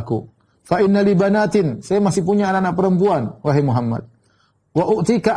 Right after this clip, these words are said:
ahdan an la a'uda li mithli ma fa'altu. Aku berjanji aku tidak akan melakukan ini kedua kali, ketiga kali lagi, tidak akan.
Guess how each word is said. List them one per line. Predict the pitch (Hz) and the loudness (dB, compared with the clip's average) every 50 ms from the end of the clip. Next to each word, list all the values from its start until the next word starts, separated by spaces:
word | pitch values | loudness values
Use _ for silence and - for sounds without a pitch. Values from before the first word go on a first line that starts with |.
| 196 214 180 | 2 2 2
ahdan | 180 170 226 220 196 185 | 2 2 2 2 2 0
an | 196 214 202 | 0 2 2
la | 214 233 202 170 185 | 2 2 2 0 0
a'uda | 180 220 214 208 202 | 2 2 2 2 2
li | 190 | 2
mithli | 185 196 233 202 - 196 196 | 2 2 2 0 2 2 2
ma | 185 214 208 | 2 2 0
fa'altu. | 170 - 170 165 160 135 147 - | 0 0 0 0 0 0 0 -2
Aku | 180 202 - 214 | -2 0 0 0
berjanji | 190 214 175 165 277 302 302 294 247 | 0 2 2 2 2 0 0 0 0
aku | 226 196 170 214 170 | 0 0 0 0 0
tidak | 185 180 185 185 | 0 0 0 0
akan | - 202 175 180 | 0 0 0 2
melakukan | 175 175 160 180 170 175 | 0 2 0 0 0 0
ini | 170 165 | 0 0
kedua | - 170 147 151 156 147 | 0 0 0 0 0 0
kali, | 156 143 - | -2 -4 -2
ketiga | - 156 127 156 139 147 135 | -4 -2 -2 0 -2 0 0
kali | 147 139 131 | 0 0 0
lagi, | 123 120 110 110 117 | 0 0 -2 -2 -2
tidak | 127 113 123 | -2 -2 -2
akan. | 117 - 120 | -2 -4 -4